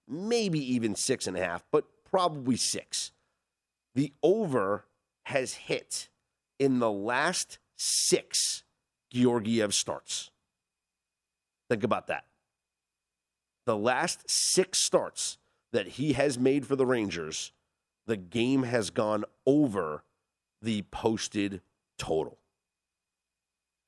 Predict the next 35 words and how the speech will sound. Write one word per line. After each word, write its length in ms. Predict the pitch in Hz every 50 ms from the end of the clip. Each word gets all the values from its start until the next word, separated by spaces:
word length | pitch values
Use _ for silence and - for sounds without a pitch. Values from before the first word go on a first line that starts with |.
| _ _ _ -
He 220 | - 117 120 120
is 380 | 113 110 110 107 101 95 - - _ -
a 60 | 87
liability 800 | 87 82 87 92 107 120 127 120 110 120 120 120 120 117 113 120
in 240 | - 107 101 95 90
net. 240 | 98 107 110 110 - _ _ _ _ _ _ _ _ _ _ _ _ _ -
He 80 | 87 82
got 280 | 78 95 104 110 -
the 60 | -
win 440 | 135 113 110 117 120 120 123 123 123 - _ _ _ _ _
the 100 | - 117
other 180 | 113 117 117 113
day, 400 | 104 117 113 110 110 117 110 - _ _ _ _ -
so 160 | - 113 90
they 140 | 87 82 -
feel, 360 | - 107 107 107 117 113 - _ -
you 80 | 127
know, 180 | 123 107 113 - _ -
good 160 | - 98 113
about 260 | 113 117 117 123 -
themselves, 640 | - 123 123 - - 123 107 107 110 104 - - - - _ _ _ _ _ _ _
or 120 | 87 87
he 160 | - - 123
feels 300 | 117 - 127 120 117 95
good 160 | 90 - 123 120
about 300 | 120 110 117 117 107 107
himself. 520 | 120 117 107 - - 113 107 107 110 - _ _ _ _ _ _
There's 100 | - 85
a 40 | 80
lot 200 | 85 95 104 117
of 60 | 113
talk 280 | - - 117 117 113 -
about 300 | 107 120 113 113 110 -
the 60 | 95
Rangers 800 | 92 104 110 117 110 90 107 110 107 107 107 - - - -